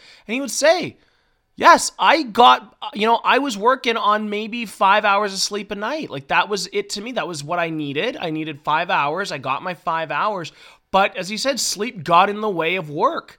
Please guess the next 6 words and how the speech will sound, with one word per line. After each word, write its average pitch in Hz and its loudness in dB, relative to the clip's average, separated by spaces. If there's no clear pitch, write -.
He 202 -6
loved 196 4
his 233 -12
work 180 -8
so - -8
much 214 -4